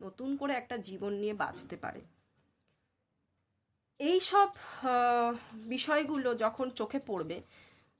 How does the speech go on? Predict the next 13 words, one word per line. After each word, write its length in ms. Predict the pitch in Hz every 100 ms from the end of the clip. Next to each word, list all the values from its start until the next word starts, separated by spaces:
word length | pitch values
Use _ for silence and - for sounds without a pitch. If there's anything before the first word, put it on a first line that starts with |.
| -
তখন 500 | 202 196 - 349 381
আমার 240 | 311 330
মনে 260 | 254 196 202
হয় 220 | 226 285
না 160 | 277 226
মনুসংহিতার 1120 | 190 196 226 269 277 285 294 294 294 294 294 - _ _
ওই 220 | - 262 277
কথাগুলো 760 | 190 185 - 277 226 165 160 - -
কিংবা 300 | 220 220 220
ওনার 360 | 214 214 208 202
ওই, 260 | - 214 202 190 - - -
উম, 760 | 196 180 170 160 151 127 - - - _ _ 185
বক্তব্যগুলো 920 | 202 202 277 285 320 233 190 160 -